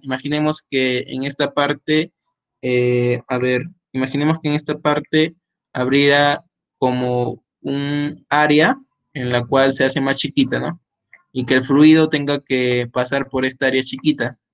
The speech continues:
Entonces, ahí se distorsionaría la velocidad y ahí cambiaría la velocidad. Ahí, este, por el principio de continuidad, que es la densidad por la velocidad por el área,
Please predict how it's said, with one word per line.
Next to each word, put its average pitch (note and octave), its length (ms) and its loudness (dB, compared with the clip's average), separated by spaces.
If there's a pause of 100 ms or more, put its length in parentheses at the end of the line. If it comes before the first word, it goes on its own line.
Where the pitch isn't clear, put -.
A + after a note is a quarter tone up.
(380)
Entonces, C3 600 -4
ahí C#3+ 280 4
se D3+ 480 2
distorsionaría C3+ 720 -2
la C#3+ 120 2
velocidad C3 540 0 (440)
y A#2+ 140 -2
ahí D3 160 2
cambiaría C#3 520 2
la C3 120 2
velocidad. A#2 500 -4 (960)
Ahí, B2+ 320 0
este, C3 340 -4
por B2 200 -4
el A#2+ 80 -4
principio C3+ 340 -2
de C#3 140 0
continuidad, B2+ 560 0 (540)
que C3 120 0
es C3+ 80 -2
la C3 80 4
densidad B2+ 580 0 (140)
por B2 440 -2
la A#2 560 -4 (600)
velocidad B2+ 720 0
por B2 240 0
el A#2+ 120 2
área, C3+ 440 2